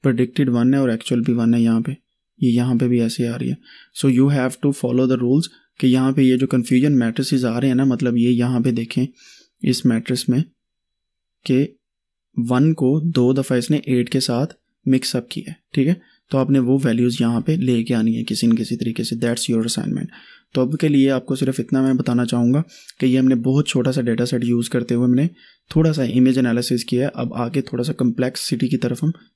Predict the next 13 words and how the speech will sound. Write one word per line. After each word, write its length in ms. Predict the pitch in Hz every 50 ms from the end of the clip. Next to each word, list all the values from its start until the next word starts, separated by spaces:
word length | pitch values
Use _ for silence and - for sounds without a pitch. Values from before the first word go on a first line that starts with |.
| _ -
जाने 240 | 123 127 117 113 113
वाले 240 | 113 113 110 113 117
हैं, 140 | 117 117 - _ - - _ _ -
लेकिन 340 | 127 123 123 117 156 156 147 - -
आपकी 300 | 131 123 127 - - 151
जो 120 | 135 139 139
असाइनमेंट 540 | 135 - 143 117 117 120 117 120 120 113 127
है 100 | 127 120
कि 120 | - 131 - -
इस 180 | 139 147 151 -
कोड 400 | - - - 131 120 120 120 117
में 200 | 120 120 117 123 - - _ _ - _ _ - _ _ - 131
मिसिंग 500 | 127 123 123 127 131 - - 165 156